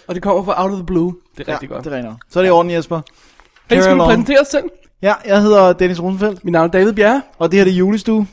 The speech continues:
Speaker 1: Vi har kaldt det Special tyve, fordi et eller andet skulle vi jo kalde det.
Speaker 2: Ja. Og, øh, øh, i, i, i denne, øh, omgang er vi ikke alene i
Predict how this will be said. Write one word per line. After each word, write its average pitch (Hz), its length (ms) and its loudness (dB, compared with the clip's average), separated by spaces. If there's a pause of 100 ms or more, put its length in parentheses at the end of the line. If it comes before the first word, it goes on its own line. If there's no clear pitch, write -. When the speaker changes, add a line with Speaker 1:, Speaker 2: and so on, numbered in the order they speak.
(100)
Speaker 1:
Vi 175 100 -4
har 359 60 2
kaldt 196 220 -2
det 190 320 -8
Special 202 400 -2
tyve, 214 400 -4
fordi 196 140 -8
et 196 40 -4
eller 196 100 -2
andet 185 100 -2
skulle 180 140 -8
vi 185 60 -6
jo 180 60 -10
kalde 147 220 -6
det. 165 100 -12 (100)
Speaker 2:
Ja. 147 120 -4 (640)
Og, 180 320 0
øh, 175 180 0 (180)
øh, - 20 -2 (100)
i, 190 320 -20
i, 208 340 -10
i 196 40 -4
denne, 214 460 0
øh, 190 200 -4 (100)
omgang 190 420 -4
er 190 100 -2
vi 180 100 -6
ikke 196 140 -2
alene 196 400 -2
i 190 240 -6